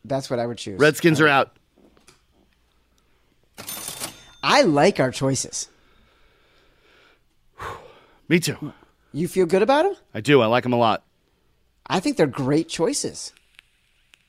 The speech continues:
Speaker 2: Agreed. This is learned picks here.
Speaker 1: Learned. So here's where we ended up. We ended up with the Panthers plus two, the Lions minus three, Packers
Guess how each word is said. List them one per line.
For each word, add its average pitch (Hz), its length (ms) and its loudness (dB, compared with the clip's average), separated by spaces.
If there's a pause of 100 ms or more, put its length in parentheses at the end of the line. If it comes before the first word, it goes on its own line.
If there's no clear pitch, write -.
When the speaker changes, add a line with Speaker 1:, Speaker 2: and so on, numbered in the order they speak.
(800)
Speaker 2:
Agreed. 131 380 -2 (1400)
This 110 120 -12
is - 240 -10 (360)
learned 143 580 2
picks - 300 -2
here. 101 260 -4 (380)
Speaker 1:
Learned. 170 520 0 (280)
So - 120 -6
here's 208 220 4
where 214 80 2
we 180 140 4
ended 160 200 0
up. 175 280 -2 (220)
We 160 120 0
ended 170 200 2
up - 280 2 (300)
with 156 500 0 (220)
the 135 500 0 (300)
Panthers 190 400 0
plus - 320 -4
two, 180 420 -6 (320)
the 123 100 -4
Lions 135 760 0 (260)
minus 151 420 0
three, 156 400 -4 (460)
Packers 160 640 -2